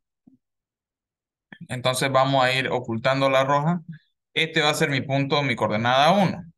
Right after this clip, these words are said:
Propiedades, uno. ¿Ya? Quiero que se vea así el,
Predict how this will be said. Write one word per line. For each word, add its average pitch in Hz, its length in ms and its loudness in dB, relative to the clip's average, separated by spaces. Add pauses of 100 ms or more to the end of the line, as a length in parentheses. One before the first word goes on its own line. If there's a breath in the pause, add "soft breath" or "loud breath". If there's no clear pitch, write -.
(220)
Propiedades, 180 920 2 (800)
uno. 127 520 -2 (1300)
¿Ya? 151 240 -6 (960)
Quiero 135 320 -6
que 110 120 -8
se - 180 -10
vea 135 320 2
así 127 480 -4
el, 110 340 -8